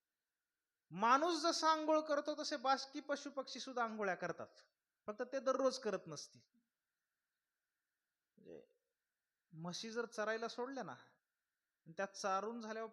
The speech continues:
पाण्यावर नेल्या तर पाणी पिऊन गुपचूप माघारी फिरत नाहीत, त्या पुढं डोहात शिरतात. हा सगळ्यांचा अनुभव आहे. कशासाठी? आंघोळीसाठी. आता उन्हाळ्याच्या दिवसात कुठे जर एखाद्या वाडग्यामध्ये, भांड्यामध्ये कुठे जर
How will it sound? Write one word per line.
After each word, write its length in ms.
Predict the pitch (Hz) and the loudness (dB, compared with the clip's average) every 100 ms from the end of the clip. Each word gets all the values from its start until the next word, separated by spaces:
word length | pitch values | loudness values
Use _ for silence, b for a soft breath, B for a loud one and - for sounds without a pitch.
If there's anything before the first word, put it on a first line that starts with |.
| - | -6
पाण्यावर 380 | 214 214 233 233 | -4 -2 -2 -4
नेल्या 240 | 233 233 226 | -6 -8 -10
तर 40 | 226 | -8
पाणी 220 | 226 226 233 | -6 -4 -6
पिऊन 240 | 247 233 | -6 -6
गुपचूप 360 | 233 - 269 240 | -8 -10 -12 -4
माघारी 320 | 254 254 254 | -2 -2 -4
फिरत 240 | 269 277 269 | -6 -8 -8
नाहीत, 160 | 170 - _ _ _ _ _ _ _ _ 208 | -12 -12 _ _ _ _ _ _ _ _ -12
त्या 60 | |
पुढं 260 | - 233 226 | -8 -4 0
डोहात 300 | 226 226 220 | 2 0 -2
शिरतात. 420 | 214 175 151 185 | -10 -8 -10 -8
हा 80 | 190 | -10
सगळ्यांचा 480 | - 226 233 226 208 | -8 -6 -6 -6 -8
अनुभव 240 | 196 160 | -8 -8
आहे. 80 | 147 | -8
कशासाठी? 540 | 202 220 226 220 240 247 _ _ _ _ _ 196 | -8 -8 -6 -8 -10 -16 _ _ _ _ _ -4
आंघोळीसाठी. 640 | 214 196 175 - 139 _ _ _ _ _ _ _ _ | -2 -2 -2 -6 -12 _ _ _ _ _ _ _ _
आता 180 | 185 202 | -6 -2
उन्हाळ्याच्या 500 | 202 196 220 240 240 | 0 0 2 2 0
दिवसात 320 | 233 233 - 240 - | -4 -4 -4 -4 -6
कुठे 240 | 233 233 | -6 -2
जर 140 | 233 233 | -2 -2
एखाद्या 420 | 226 226 226 226 202 175 _ _ _ | -2 -2 -2 -2 -4 -18 _ _ _
वाडग्यामध्ये, 680 | 202 196 202 214 208 202 214 | -6 -6 -4 -8 -8 -8 -8
भांड्यामध्ये 540 | 190 196 202 208 202 | -8 -10 -8 -8 -10
कुठे 240 | 202 202 202 | -12 -14 -12
जर 140 | 196 | -12